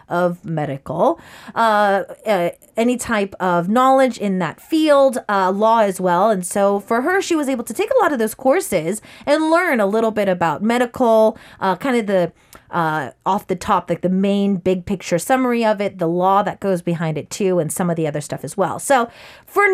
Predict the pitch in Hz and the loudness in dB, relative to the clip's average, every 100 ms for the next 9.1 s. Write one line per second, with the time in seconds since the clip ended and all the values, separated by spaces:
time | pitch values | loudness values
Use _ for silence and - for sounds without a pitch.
0 | 339 294 302 440 392 254 - 240 196 202 | 2 2 2 2 2 0 0 -2 0 0
1 | 262 277 - 262 247 247 240 269 226 - | 0 0 -2 0 2 2 2 0 0 2
2 | 277 214 185 185 202 277 381 370 339 262 | 2 2 0 -4 -2 0 2 0 -2 -4
3 | - 277 214 - 240 302 294 262 196 202 | -6 -6 -4 -4 0 0 0 -2 -2 0
4 | 202 190 - 302 269 190 175 156 254 - | 0 0 0 -2 -2 0 0 2 -2 -4
5 | - - - 392 427 349 359 262 262 - | -20 -20 -2 0 0 -2 -4 0 -2 -2
6 | 285 330 392 392 294 - - - 110 - | -6 -2 -2 0 0 0 -10 -14 -10 -2
7 | 339 381 415 392 285 - 214 - - 269 | -2 -2 -4 -4 -4 -6 -8 -8 -2 0
8 | 254 247 233 - - - - 269 240 - | 0 -2 -2 -6 -12 -14 -2 -2 -2 -10